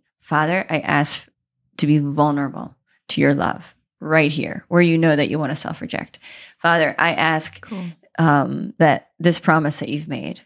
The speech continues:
Speaker 1: to provide, um, break in right here,
Speaker 2: Hmm.
Speaker 1: where I know I'm tempted to not believe that." Or, "Father, I,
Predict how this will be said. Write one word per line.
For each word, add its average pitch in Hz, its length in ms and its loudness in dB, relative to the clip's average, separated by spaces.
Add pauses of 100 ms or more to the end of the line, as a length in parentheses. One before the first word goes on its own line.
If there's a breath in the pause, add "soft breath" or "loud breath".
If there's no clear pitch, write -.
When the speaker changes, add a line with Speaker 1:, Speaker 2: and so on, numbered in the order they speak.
(140)
Speaker 1:
to - 100 -16
provide, 139 560 -2 (360)
um, 139 280 2
break 156 320 2
in 139 340 -2
right 156 340 0
here, 147 380 -4
Speaker 2:
Hmm. 208 320 -4
Speaker 1:
where 165 140 2
I 120 160 2
know 151 480 0 (340)
I'm 151 220 2
tempted 143 420 -4
to 143 140 -2
not 170 460 0
believe - 260 -6
that." - 300 -6 (360 loud breath)
Or, 147 540 2
"Father, 156 640 0 (240)
I, 156 400 4